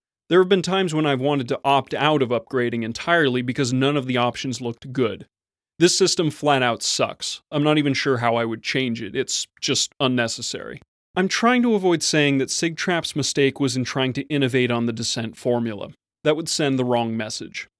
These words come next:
I can go back and play the original games if that's all I'm looking for.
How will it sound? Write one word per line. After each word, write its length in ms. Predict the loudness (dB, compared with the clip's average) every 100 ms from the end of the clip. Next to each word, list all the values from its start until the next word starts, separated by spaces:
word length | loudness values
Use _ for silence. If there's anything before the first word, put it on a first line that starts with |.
| _
I 80 | -4
can 140 | 0
go 140 | 2 4
back 240 | 4 0
and 100 | 0
play 160 | 0 0
the 140 | 0
original 340 | 0 0 -2 -2
games 540 | 2 2 0 -4 -10
if 100 | -2
that's 240 | 0 0
all 160 | -2 -2
I'm 160 | -2 0
looking 320 | 0 0 -12
for. 300 | -10 -12